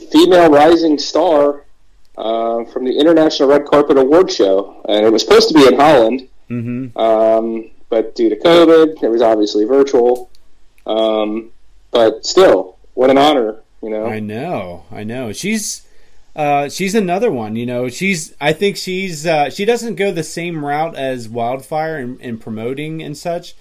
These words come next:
Speaker 1: Mm-hmm.
Speaker 2: Uh, but, and I almost think that comes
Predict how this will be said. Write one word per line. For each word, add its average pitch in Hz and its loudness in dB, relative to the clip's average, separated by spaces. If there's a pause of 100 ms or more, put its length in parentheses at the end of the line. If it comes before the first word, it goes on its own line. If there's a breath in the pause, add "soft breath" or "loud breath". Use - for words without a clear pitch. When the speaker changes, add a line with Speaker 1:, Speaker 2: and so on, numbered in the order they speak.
(140 soft breath)
Speaker 1:
Mm-hmm. 131 -2
Speaker 2:
Uh, 113 -6 (420)
but, 131 -8
and 147 -8
I 147 -2
almost 170 -6
think 160 -8
that 143 -4
comes 139 -10